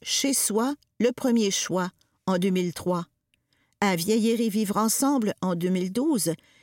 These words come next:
et plus récemment, au programme Bien vieillir chez soi, qui dresse un bilan de la performance des services de soutien à domicile,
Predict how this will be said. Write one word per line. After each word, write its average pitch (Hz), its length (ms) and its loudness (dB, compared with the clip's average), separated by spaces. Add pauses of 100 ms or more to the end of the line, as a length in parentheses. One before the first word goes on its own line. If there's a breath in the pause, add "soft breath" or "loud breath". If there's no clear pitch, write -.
(120)
et 285 140 0
plus - 180 -2
récemment, 294 600 2 (500)
au 254 100 2
programme 277 520 0
Bien 233 260 0
vieillir 202 400 0
chez 175 220 0
soi, 190 360 -2 (380 soft breath)
qui - 100 0
dresse 339 360 0
un 240 60 2
bilan 208 320 0
de 214 80 0
la 160 140 0
performance 208 720 0
des 185 100 -2
services 180 480 -2
de 156 100 -8
soutien 180 500 -4
à 156 60 -2
domicile, 226 680 0